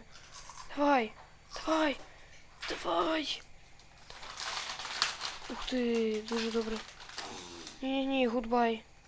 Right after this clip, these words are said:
Тобі не дам. Не вбити. Давай. Це працює.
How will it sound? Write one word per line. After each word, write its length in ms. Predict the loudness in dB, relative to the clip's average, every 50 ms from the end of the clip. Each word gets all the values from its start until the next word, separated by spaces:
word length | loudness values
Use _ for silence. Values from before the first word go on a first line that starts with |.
| -20 -18 -10
Тобі 240 | -8 -6 -4 -2 -2
не 120 | -2 -2
дам. 200 | -2 -2 -2 -4 -6 -10 -16 -18 -18 -18 -20 -20 -18 -18 -18 -18 -18 -20 -18 -14 -10 -6
Не 140 | -4 -4 -6 -6 -8 -14 -20 -20 -20 -18 -16 -16 -14 -14 -14 -14 -14 -10
вбити. 340 | -6 -6 -4 -4 -4 -6 -6 -8 -14 -20 -20 -16 -12
Давай. 560 | -8 -2 4 6 6 6 6 6 4 0 -2 -4 -10 -16 -16 -14 -10 -8 -8 -8 -6 -8
Це 120 | -8 -6
працює. 640 | -4 -2 2 2 2 2 4 4 4 4 4 2